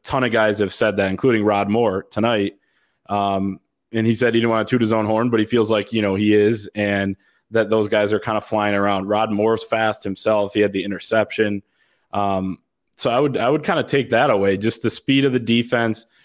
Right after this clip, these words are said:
Rod Moore was talking about this pass rush and how much he appreciated that. Remember, Braden McGregor had a huge pressure on his interception, really allowed that to happen. He made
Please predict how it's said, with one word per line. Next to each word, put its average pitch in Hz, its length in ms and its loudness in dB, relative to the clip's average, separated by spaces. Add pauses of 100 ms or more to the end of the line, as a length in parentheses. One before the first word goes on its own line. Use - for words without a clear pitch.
(140)
Rod 120 240 2
Moore 123 200 4
was 117 160 0
talking 117 280 0
about 110 280 0
this 107 120 -2
pass 110 340 -2
rush 107 240 0
and 107 60 -2
how 107 120 0
much 107 200 -2
he 110 80 0
appreciated 104 600 0
that. 101 320 0
Remember, 104 340 0
Braden 104 340 2
McGregor 101 580 0 (420)
had 113 80 2
a 107 60 2
huge 110 360 0
pressure 107 480 2
on 104 180 0
his 107 200 0
interception, 104 640 -2
really 107 240 2
allowed 98 400 0
that 101 200 -2
to 98 80 -14
happen. 104 440 -2
He 101 100 -6
made 98 300 0